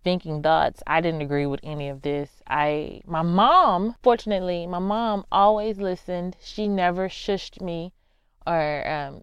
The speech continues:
you know, told me it wasn't my place. My mom always listened to me. So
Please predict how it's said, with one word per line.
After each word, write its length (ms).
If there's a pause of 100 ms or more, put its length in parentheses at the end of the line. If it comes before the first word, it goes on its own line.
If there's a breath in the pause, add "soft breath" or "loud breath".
(100)
you 140
know, 200
told 360
me 340
it 60
wasn't 240
my 120
place. 600
My 120
mom 320
always 720
listened 460
to 100
me. 280 (100)
So 500